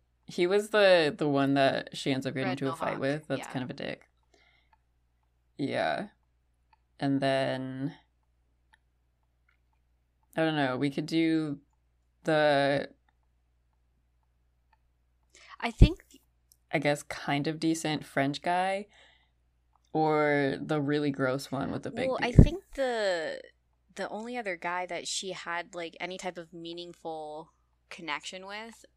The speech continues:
Speaker 2: if you wanna call it that, would be the translator.
Speaker 1: Yeah,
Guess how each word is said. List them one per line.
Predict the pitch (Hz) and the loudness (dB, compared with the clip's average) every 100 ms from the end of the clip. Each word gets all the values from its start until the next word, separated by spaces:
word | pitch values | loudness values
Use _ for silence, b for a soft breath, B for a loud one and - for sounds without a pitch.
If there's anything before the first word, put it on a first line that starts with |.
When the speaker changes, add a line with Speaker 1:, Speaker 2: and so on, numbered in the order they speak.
| _ _ | _ _
Speaker 2:
if | 185 - | -10 -8
you | 180 | -8
wanna | 156 156 | -6 -6
call | 165 190 | -6 -6
it | 196 | -6
that, | 202 208 180 | -6 -6 -6
would | 180 | -10
be | 170 | -12
the | 165 | -12
translator. | - 160 196 - - - - 190 _ _ _ _ _ _ _ _ _ _ _ _ _ _ _ _ _ _ _ _ _ _ _ _ _ _ _ _ _ _ | -12 -10 -10 -12 -14 -18 -18 -20 _ _ _ _ _ _ _ _ _ _ _ _ _ _ _ _ _ _ _ _ _ _ _ _ _ _ _ _ _ _
Speaker 1:
Yeah, | 156 139 123 127 | -2 0 2 -2